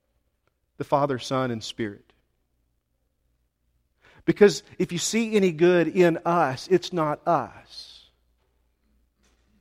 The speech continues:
It's Christ in us, the hope of glory. Stick with me.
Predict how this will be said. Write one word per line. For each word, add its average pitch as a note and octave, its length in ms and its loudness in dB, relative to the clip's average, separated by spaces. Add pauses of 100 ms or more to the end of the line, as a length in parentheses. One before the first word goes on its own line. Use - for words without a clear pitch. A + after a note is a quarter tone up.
It's D3 160 -6
Christ F#3 640 -2
in E3+ 420 0
us, - 800 -6 (1600)
the - 60 -10
hope F3 280 0
of C3 120 -6
glory. C3+ 460 -4 (3000)
Stick - 220 -2
with B2 180 -4
me. - 120 -20